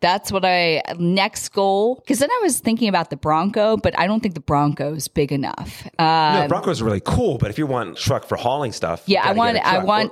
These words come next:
Speaker 2: Or, or Jeep Gladiator. It's like
Speaker 1: Okay.
Speaker 2: a Jeep pickup truck.
Speaker 1: Oh, I want that. But then my thing is, I don't think I can lift those wood pellets. That's what I was like,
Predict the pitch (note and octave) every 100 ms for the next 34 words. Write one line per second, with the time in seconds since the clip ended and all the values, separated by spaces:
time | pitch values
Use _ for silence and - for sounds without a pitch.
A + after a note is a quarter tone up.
0 | - C#3 B2 D#3+ - G#2 A2 C3+ C#2+ -
1 | - E3+ C#3+ C#3 A#2+ - B2+ A#2 - -
2 | - _ _ _ _ - D#3 D#3+ D3 -
3 | - - - F3 G3 A#3+ B3 G#3 F#3+ -
4 | D#3+ F3+ - F3 A3+ A#3+ A#3 A#3 - -
5 | B3 C4+ F4+ C4 - - A#3 D#4 - A#3+
6 | G#3+ G3+ F3+ E3 A3+ - D#3 - D3+ C#3+
7 | D#3 B2 - F#3 - C4 A3+ F#3+ E3+ D#3+
8 | D3+ D3 C3+ C3 -